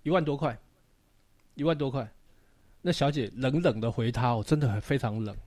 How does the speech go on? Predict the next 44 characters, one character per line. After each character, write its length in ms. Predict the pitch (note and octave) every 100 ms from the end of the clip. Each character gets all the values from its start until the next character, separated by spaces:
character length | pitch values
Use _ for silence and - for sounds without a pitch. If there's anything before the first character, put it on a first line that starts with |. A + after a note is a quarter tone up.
| -
跟 160 | B2
他 100 | A#2+
讲 160 | A#2 G#2 -
：“先 220 | - C3
生， 200 | B2+ B2 B2+ - - _
你 120 | B2
现 140 | A2 C#3+
在 80 | -
开 120 | C#3
的 80 | A2+
叫 100 | B2
宾 240 | - A2
士， 260 | A#2+ - G#2+ - -
不 100 | G#2
是 140 | A#2+
Toyota。” 560 | - G2+ G2 F#2 - F#2+ _ _ _ _ _ _ _ _ _ - _ _ _ _ _ - _ _ _ _ _ _ -
三 260 | - -
倍 140 | C#3+ D3
多 200 | C3 C3
的 60 |
工 220 | A#2 A2+ A2+
资 240 | G#2+ G2+
欸。 60 | F#2 - - _ _ _ _ _ _ - - - - - - - - _
所 220 | - C3+
以 120 | D3
哦， 140 | A2+ F#2+ - - _ - - - _ - _
从 220 | - C#3+
国 180 | D3 D3
产 220 | E3 B2+
车 280 | G2 - B2+ A#2 -
哦， 100 | A#2 -
<laughs> 200 | - -
你 100 | - C#3
真 300 | - - E3
的 180 | D#3
要 120 | C#3+ D3
晋 240 | - D3
升 180 | C#3 C3+
到 200 | D#3 C3
这 140 | B2+
个 100 | A#2+
所 200 | G#2+ G#2+
谓 120 | A2+ C3
的 240 | A2+ G2+